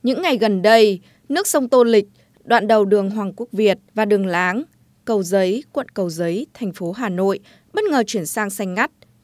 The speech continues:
cảm nhận rõ dòng sông trở nên trong và sạch hơn. Dù dưới dòng nước vẫn tồn tại nhiều điểm ô nhiễm và ngập rác thải, nhưng môi trường nước được cải thiện đáng kể.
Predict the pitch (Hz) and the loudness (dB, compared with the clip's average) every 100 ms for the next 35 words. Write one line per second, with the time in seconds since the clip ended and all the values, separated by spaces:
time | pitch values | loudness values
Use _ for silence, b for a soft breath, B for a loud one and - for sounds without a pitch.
0 | _ 190 180 202 196 208 320 294 180 160 | _ -4 -4 -6 -6 -6 -6 -6 -6 -6
1 | 214 190 180 170 156 175 - 202 196 175 | -6 -6 -6 -8 -6 -8 -6 -6 -6 -8
2 | 175 165 - 151 208 208 190 165 b b | -10 -10 -12 -10 -2 -2 -2 -6 b b
3 | b _ 254 277 233 269 330 226 233 330 | b _ -2 2 4 4 2 0 0 -2
4 | 254 - 240 180 196 214 190 196 185 190 | -6 -6 -4 -4 -4 -4 -4 -4 -2 -2
5 | 143 - 190 180 214 302 370 _ - 190 | -4 -6 -6 -4 -4 -6 -12 _ -6 -6
6 | 180 - 240 - 262 202 160 b b b | -6 -6 -8 -6 -4 -2 -4 b b b
7 | 208 226 226 214 214 196 170 214 320 - | -2 0 2 0 -2 -6 -2 0 -2 -4
8 | 190 180 156 208 - 170 170 269 196 156 | -8 -6 -8 -8 -6 -8 -4 -4 -2 -4